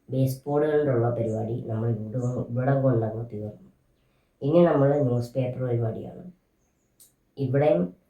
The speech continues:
ഈ ബാക്ക് ഭാഗവും തുടഭാഗവും എല്ലാം നമ്മൾ ന്യൂസ് പേപ്പർ വെച്ചിട്ടാണ് ചെയ്യുന്നത്. അത് ഞാൻ വീഡിയോ ഇടുന്നതായിരിക്കും.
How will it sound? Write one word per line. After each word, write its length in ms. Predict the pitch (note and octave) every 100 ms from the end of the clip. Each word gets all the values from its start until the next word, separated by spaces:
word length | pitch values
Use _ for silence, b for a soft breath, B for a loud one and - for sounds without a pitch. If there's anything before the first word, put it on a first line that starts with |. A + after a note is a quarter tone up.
| _ _ _ _ _ -
ഈ 120 | C#3 C#3
ബാക്ക് 380 | C3+ C3 B2 -
ഭാഗവും 480 | - C3+ C3+ C3+ C#3 - _ _ _
തുടഭാഗവും 640 | - A#2 A#2 C#3 A#2+ B2+ A#2
എല്ലാം 260 | G#2+ A#2+
നമ്മൾ 260 | A2 G#2+ A2 A#2+ - _ _ _
ന്യൂസ് 460 | - B2+ C3 B2+ -
പേപ്പർ 280 | C#3 C3 C#3
വെച്ചിട്ടാണ് 460 | B2+ - A#2 A2
ചെയ്യുന്നത്. 420 | - A2 - A#2+ - - _ -
അത് 160 | A#2+
ഞാൻ 200 | C3+ B2+ - - _ -
വീഡിയോ 340 | A#2 A2 A#2+
ഇടുന്നതായിരിക്കും. 680 | A#2 A2+ A2+ A#2 A#2+ - -